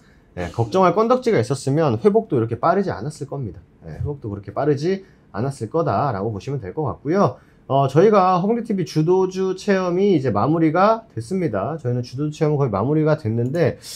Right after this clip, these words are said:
아, 이것도 아무래도, 예, 이게 또 실력으로 평가받고 실력으로만 리딩을 하고 있는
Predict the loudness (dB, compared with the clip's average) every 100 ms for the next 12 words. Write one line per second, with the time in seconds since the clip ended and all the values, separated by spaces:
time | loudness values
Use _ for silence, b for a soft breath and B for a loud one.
0 | B B 6 10 10 10 6 4 4 2
1 | 0 2 0 0 -2 -6 -10 -20 _ _
2 | _ -10 -8 -6 -6 -6 -4 0 0 -2
3 | -12 _ _ _ -4 0 2 4 4 4
4 | 4 2 0 4 4 4 0 2 2 4
5 | 0 -6 _ -8 -4 2 4 4 6 4
6 | 6 6 6 2 -2 0 2 2 2 2
7 | 2 2 2 4 4 2